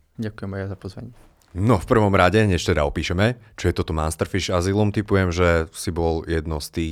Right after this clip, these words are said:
Speaker 2: detí, čo bolo vždy nadšené pre zvieratka a pre prírodu.
Speaker 1: Jasné.
Speaker 2: Robil si šoky mamine s tým, že si <laughs> pritiahol domov každú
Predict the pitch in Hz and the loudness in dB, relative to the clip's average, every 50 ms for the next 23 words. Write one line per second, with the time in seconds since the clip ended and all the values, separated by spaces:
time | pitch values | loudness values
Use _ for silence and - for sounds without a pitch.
0 | 76 73 80 78 - - 82 78 78 76 73 - - 85 76 71 78 78 73 73 | -6 -4 -6 -6 -6 -6 -6 -6 -4 -6 -6 -8 -8 -8 -6 -4 -4 -4 -4 -4
1 | 80 73 82 80 71 - - 76 71 - - 76 71 69 69 71 - - 71 71 | -6 -4 -4 -4 -4 -4 -6 -8 -6 -6 -6 -8 -6 -6 -6 -6 -6 -6 -6 -6
2 | - - - - - 87 76 85 90 82 80 78 - - - 76 71 - - 76 | -8 -12 -20 -16 -12 -8 -4 -2 0 0 0 -2 -4 -2 -4 -2 -2 -2 -4 -6
3 | 71 - - 78 73 71 71 71 71 90 92 98 - - 92 92 92 - - - | -6 -6 -6 -6 -6 -4 -4 -4 -4 -4 -6 -8 -8 -10 -10 -10 -10 -16 -20 -20
4 | - - - - _ - - 95 80 80 80 73 - 85 76 - 82 73 - 80 | -20 -20 -20 -20 _ -6 -4 -4 -2 -2 -2 -2 -4 -6 -4 -4 -6 -6 -4 -6
5 | 76 76 76 76 76 76 73 73 - - 73 71 71 76 73 - - 76 71 71 | -6 -4 -4 -4 -4 -6 -6 -8 -8 -10 -10 -8 -8 -8 -8 -6 -8 -8 -8 -8
6 | 82 90 92 90 - - - - - - - - - 117 101 - - - - - | -8 -6 0 0 0 0 0 -4 -12 -16 -14 -6 -4 -4 -4 -4 -6 -12 -12 -10
7 | - 139 117 - - - 104 95 - - 98 92 90 87 90 90 87 87 85 - | -10 -10 -10 -6 -6 -6 -6 -4 -2 2 2 4 4 4 2 0 0 -2 -2 -2
8 | - 90 82 85 92 90 82 | -2 -2 -2 -2 -4 -4 -4